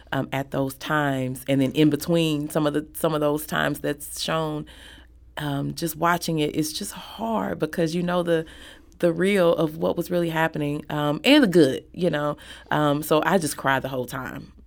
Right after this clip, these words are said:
So yesterday was the first time I did not cry the entire time. <laughs>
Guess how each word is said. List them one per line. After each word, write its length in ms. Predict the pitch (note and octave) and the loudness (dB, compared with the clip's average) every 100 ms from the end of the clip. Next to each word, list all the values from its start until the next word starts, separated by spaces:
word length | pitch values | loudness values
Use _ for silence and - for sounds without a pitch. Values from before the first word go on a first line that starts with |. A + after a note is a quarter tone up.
| - | -14
So 220 | - C#3+ | 0 2
yesterday 420 | C3+ D#3 F3 D#3 D3 | 4 4 2 2 0
was 120 | C#3 | 0
the 80 | C#3+ | -4
first 220 | C#3 C#3 | -4 -2
time 180 | C3+ - | -4 -2
I 80 | C3+ | -2
did 220 | C#3 C3+ | 0 0
not 240 | C3+ C3+ | -2 -4
cry 340 | - D3 C#3 C3+ | -8 -2 0 0
the 160 | C3 | -2
entire 380 | B2+ C#3 C3+ B2 | -4 -4 -6 -6
time. 260 | - B2+ - - F#3+ A3 | -8 -8 -8 -4 -2 0
<laughs> 160 | A3 | -2